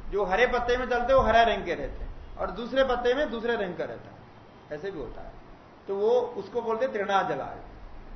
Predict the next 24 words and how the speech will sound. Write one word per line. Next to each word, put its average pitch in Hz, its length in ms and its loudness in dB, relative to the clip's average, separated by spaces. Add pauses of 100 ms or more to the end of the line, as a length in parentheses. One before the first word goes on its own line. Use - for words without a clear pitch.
(920)
तृणा 226 320 4
जलायुका 262 720 8
जो 247 200 4
है, 254 400 4
युका 262 220 0
मन 262 100 -2
कीड़ा 254 380 0
है, - 220 -2
वो 214 200 -6
उसका 202 420 -8
जो 214 380 -4
है, 233 340 2 (340)
वो 240 100 2
तृणस्य 262 600 0
अंतम 269 500 4
गत्वा 254 460 4 (840)
अन्यम 285 500 2
आक्रमम 269 680 4
आक्रम्य 254 680 2 (440)
आत्मानम 254 640 4
उपसंहरति, 220 840 -2 (1040)
ऐसा 226 220 4
करता 226 300 0
है। 127 120 -4